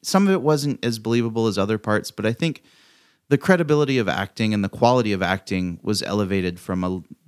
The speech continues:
lot of the other Marvel comic movies. <laughs> And, uh, I can't say it enough.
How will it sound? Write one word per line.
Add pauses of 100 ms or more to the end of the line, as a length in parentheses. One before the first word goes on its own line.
(120)
lot
of
the
other
Marvel
comic
movies.
<laughs>
And,
uh, (540)
I
can't
say
it
enough.